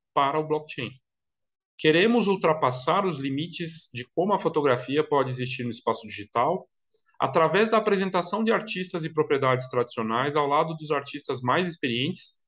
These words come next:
e trabalhadores da atualidade, dizem os cofundadores, o Alejandro Cartagena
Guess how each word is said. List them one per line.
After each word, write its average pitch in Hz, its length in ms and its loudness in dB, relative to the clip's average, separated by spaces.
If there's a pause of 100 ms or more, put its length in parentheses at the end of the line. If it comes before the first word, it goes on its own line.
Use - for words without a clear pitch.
(260)
e 160 80 -4
trabalhadores 151 640 0
da 135 80 0
atualidade, 131 600 -2 (480)
dizem 127 500 -4
os 131 120 -4
cofundadores, 143 800 0
o 117 100 -4
Alejandro 120 520 -2
Cartagena 131 680 -4